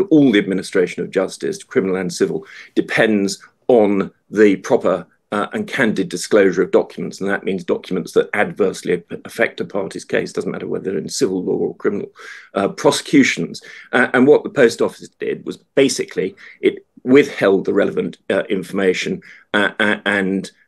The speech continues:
uh, lied about the reliability of, uh, of Horizon.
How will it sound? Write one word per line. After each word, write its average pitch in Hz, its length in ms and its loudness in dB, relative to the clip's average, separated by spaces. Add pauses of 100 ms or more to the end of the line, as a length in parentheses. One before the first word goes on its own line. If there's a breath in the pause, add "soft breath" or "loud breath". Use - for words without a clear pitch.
uh, 101 280 0
lied 107 380 4
about 87 300 -4
the 101 80 -6
reliability 95 680 -2
of, 90 180 -4 (280 soft breath)
uh, 104 160 4
of 95 220 0
Horizon. 110 460 2